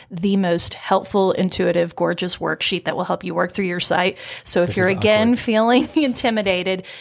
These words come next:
Speaker 1: by where to start to give your, uh, website a facelift, the worksheet will walk you through it.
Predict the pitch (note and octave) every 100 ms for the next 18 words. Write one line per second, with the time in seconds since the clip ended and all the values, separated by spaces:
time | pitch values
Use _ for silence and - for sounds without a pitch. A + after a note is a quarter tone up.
0 | - - F3+ F#3 F#3+ - F#3 F#3 F#3+ -
1 | G#3 F3+ E3+ - G3 F#3+ G3+ G3 G#3+ -
2 | - F3+ E3+ F3+ F#3+ F#3 F#3 F3+ F3+ F#3+
3 | F#3 G#3 F#3 F#3+ - - - E3+ E3 -
4 | F3+ D#3+ D#3+ - F3+ F3+ - -